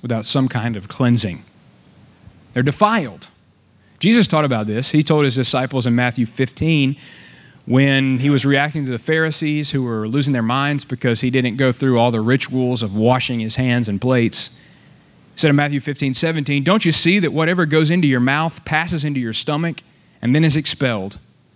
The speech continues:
But what comes out of the mouth proceeds from the heart. And now that defiles a person.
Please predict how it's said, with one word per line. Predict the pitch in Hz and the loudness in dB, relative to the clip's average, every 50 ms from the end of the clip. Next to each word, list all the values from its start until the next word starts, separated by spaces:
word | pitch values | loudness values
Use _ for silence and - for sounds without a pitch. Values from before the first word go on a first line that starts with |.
| _ _ _ _ _ _ _ _ _ _ _ _ _ _ _ _ _ _ _ _ _ _ _ _ - | _ _ _ _ _ _ _ _ _ _ _ _ _ _ _ _ _ _ _ _ _ _ _ _ -6
But | - 131 | -4 0
what | 127 160 165 151 156 | 2 2 0 0 0
comes | - 143 123 113 123 | -2 -2 0 0 0
out | 127 151 170 190 | 0 0 0 0
of | 180 135 | -2 -2
the | 123 | -2
mouth | 110 104 98 92 85 101 - - - - _ _ _ _ _ _ _ _ _ _ _ _ _ _ _ | -2 -4 -6 -8 -12 -14 -16 -20 -20 -20 _ _ _ _ _ _ _ _ _ _ _ _ _ _ _
proceeds | - 127 117 - - - 131 120 117 | -4 -4 -2 0 0 0 0 0 0
from | - 120 107 | 0 -2 -2
the | 101 92 | -2 -2
heart. | - 135 131 107 82 - - - - _ _ _ _ _ _ _ _ _ _ _ _ - | 0 0 0 0 -2 -4 -10 -18 -20 _ _ _ _ _ _ _ _ _ _ _ _ -2
And | 120 120 | 2 2
now | 117 107 | 2 2
that | 120 135 151 127 120 | 2 2 0 0 -4
defiles | - - - 117 107 117 120 113 | -8 -8 -8 -6 -4 -4 -4 -6
a | 101 | -6
person. | - - 95 82 - - - 104 | -8 -10 -12 -12 -12 -14 -16 -16